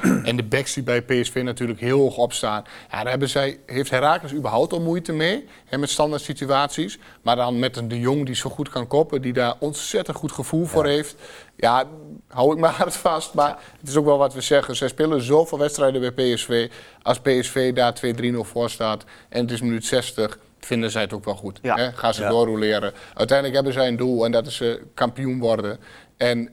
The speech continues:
Speaker 1: eh, zo ver mogelijk komen in de Champions League. Ja, en dan zal de focus ook een beetje op Borussia Dortmund gaan.
Speaker 3: Eddie, ehm, eh,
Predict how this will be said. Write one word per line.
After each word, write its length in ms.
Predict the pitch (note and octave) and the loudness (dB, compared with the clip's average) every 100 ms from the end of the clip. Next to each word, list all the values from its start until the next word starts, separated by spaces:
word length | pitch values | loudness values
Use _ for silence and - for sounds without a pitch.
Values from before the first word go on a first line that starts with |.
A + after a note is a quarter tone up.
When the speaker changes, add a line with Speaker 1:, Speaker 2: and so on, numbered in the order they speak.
| _ | _
Speaker 1:
eh, 120 | B2 | -6
zo 140 | - B2 | -4 -2
ver 180 | C3 | 0
mogelijk 300 | B2+ A#2+ A#2 | 2 0 0
komen 300 | - A#2 A2 | -2 -2 -2
in 60 | G#2 | -6
de 60 | G2 | -2
Champions 340 | B2 B2+ C3 G2+ | -2 0 -4 -4
League. 240 | G#2+ G#2+ G#2+ | -6 -6 -4
Ja, 180 | A2+ | -4
en 80 | G#2 | -4
dan 100 | G#2 | -6
zal 160 | - A2 | -6 -6
de 80 | A2 | -4
focus 400 | - A2+ A#2 G#2+ | -4 -4 -6 -12
ook 80 | - | -6
een 80 | |
beetje 200 | A#2 A2 | -4 -4
op 80 | A#2 | -6
Borussia 300 | A2+ A#2 - | -6 -8 -8
Dortmund 400 | G2+ G2+ - - | -8 -10 -12 -20
gaan. 140 | - - _ _ _ | -20 -20 _ _ _
Speaker 3:
Eddie, 360 | F#3 F3+ C#3+ - | 0 2 0 -2
ehm, 680 | - D3+ D#3 D3+ D3 D3 D3 | 2 4 4 4 2 0 0
eh, 220 | - - | -2 -6